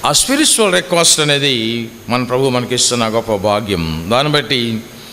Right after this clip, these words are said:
అది దేవుడు ఆయనకిచ్చాడు. దాన్ని సొలొమోను తీసుకోవడానికి, తీసుకుని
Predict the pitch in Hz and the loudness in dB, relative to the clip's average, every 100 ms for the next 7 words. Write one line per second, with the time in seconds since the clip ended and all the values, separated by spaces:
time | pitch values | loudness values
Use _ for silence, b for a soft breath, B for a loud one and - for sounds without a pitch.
0 | B B - 113 120 123 147 165 151 143 | B B -4 -2 0 2 4 4 4 4
1 | 135 131 143 160 147 160 170 160 139 123 | 2 0 2 4 4 2 2 2 2 0
2 | 117 139 156 156 135 123 117 156 - 139 | -2 0 2 2 0 0 -2 0 0 0
3 | 131 123 113 110 92 - B B - 170 | 0 -2 -2 -4 -6 -12 B B -2 0
4 | - 170 165 196 202 | 2 0 0 0 -2